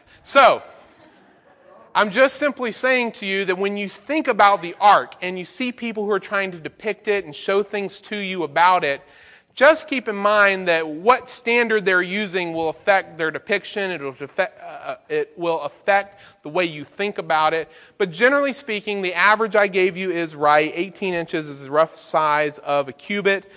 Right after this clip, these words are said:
Uh, that means that the boat is about four hundred and fifty feet long,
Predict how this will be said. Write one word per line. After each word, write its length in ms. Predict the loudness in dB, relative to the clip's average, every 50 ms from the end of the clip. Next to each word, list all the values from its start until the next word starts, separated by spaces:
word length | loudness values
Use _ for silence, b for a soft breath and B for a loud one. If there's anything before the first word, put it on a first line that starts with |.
| B B B B
Uh, 80 | B 0
that 140 | 0 0 0
means 320 | 0 0 0 0 0 0
that 180 | 0 -2 -2 -4
the 60 | -6
boat 360 | -4 0 2 2 2 0 -2
is 180 | -4 -8 -4 0
about 240 | 0 0 0 0 -4 -10 -8
four 200 | -2 0 0 0
hundred 340 | 0 -2 -4 -2 -2 -2 -4
and 100 | -4 -4
fifty 340 | -4 -4 -4 -4 -6 -16
feet 420 | -16 -12 _ -8 -8 -8 -8 -10 -8
long, 500 | -4 -2 0 2 2 0 0 -2 -6